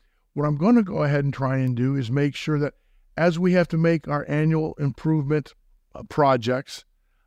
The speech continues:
I'm gonna go ahead and, yeah, we're gonna find shortcuts in there in ways that make sense to the company so you guys can go ahead and get your raise again next year. They said,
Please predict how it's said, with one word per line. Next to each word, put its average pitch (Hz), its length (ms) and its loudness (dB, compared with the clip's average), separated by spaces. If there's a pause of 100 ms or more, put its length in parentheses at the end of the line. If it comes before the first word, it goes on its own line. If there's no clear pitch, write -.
(320)
I'm 160 140 0
gonna 170 200 0
go 160 180 0
ahead 160 260 2
and, 151 240 -2
yeah, 180 140 2
we're 160 200 -2
gonna 185 180 0
find 196 420 0
shortcuts 151 600 -4
in 143 180 0
there 135 180 -2 (420)
in 156 200 0
ways 175 440 2
that 156 200 -2
make 147 460 0
sense - 680 -4 (200)
to 151 100 -2
the 170 80 -2
company 160 540 0 (500)
so - 160 -2
you 190 220 2
guys 160 360 -2
can 156 180 0
go 151 220 0
ahead 147 220 2
and 143 80 -2
get 143 200 0
your 147 220 0
raise 185 540 0
again 123 480 0
next 127 380 -4
year. - 260 -4 (880)
They 208 80 -4
said, 165 200 -2